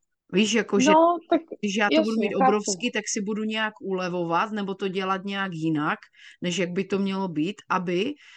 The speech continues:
Speaker 1: mě to právě ten pohyb třeba šel. Jestli rozumíš,
Speaker 2: Hmm.
Speaker 1: jak to myslím teďka.
Speaker 2: Chápu. Chápu otázku. No, myslím si, že určitě jako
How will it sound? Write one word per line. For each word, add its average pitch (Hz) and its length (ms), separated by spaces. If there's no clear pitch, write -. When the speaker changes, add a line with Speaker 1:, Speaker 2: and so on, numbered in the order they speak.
Speaker 1:
mě 190 160
to 190 140
právě 185 360
ten 190 240
pohyb 190 240
třeba 196 300
šel. 160 340
Jestli 180 260
rozumíš, 165 360
Speaker 2:
Hmm. - 40
Speaker 1:
jak 165 80
to - 200
myslím 151 380
teďka. 139 320
Speaker 2:
Chápu. 202 500
Chápu 269 380
otázku. 254 680
No, 254 120
myslím 262 360
si, 277 160
že 277 120
určitě 240 380
jako 240 300